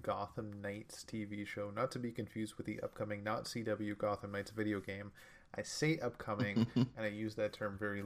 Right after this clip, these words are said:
Speaker 1: loosely, because it's been almost two feckin' years and we've had nothing. But apparently,
Speaker 2: Nothing.
Speaker 1: <laughs> apparently it's
Speaker 2: What the
Speaker 1: this year.
Speaker 2: frack?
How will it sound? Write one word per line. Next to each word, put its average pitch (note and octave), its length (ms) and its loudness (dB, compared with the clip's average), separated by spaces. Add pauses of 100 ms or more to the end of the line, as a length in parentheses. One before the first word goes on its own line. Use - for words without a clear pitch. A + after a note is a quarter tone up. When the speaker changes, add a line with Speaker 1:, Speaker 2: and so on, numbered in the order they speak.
Speaker 1:
loosely, A2 500 -2 (400)
because G#2+ 220 -4
it's G#2+ 100 -6
been G#2 160 0
almost G#2 320 0
two C3+ 260 -2
feckin' A#2 260 -2
years G2 320 -2
and G2+ 80 -8
we've G2 100 -6
had F#2+ 200 -4
nothing. G2 340 -4 (580)
But - 120 -4
apparently, E3+ 520 8
Speaker 2:
Nothing. - 180 6 (340)
Speaker 1:
<laughs> - 320 -14
apparently C3+ 460 2
it's B2 80 6
Speaker 2:
What - 80 6
the - 100 6
Speaker 1:
this G#2+ 100 0
year. G2 260 6
Speaker 2:
frack? - 40 -4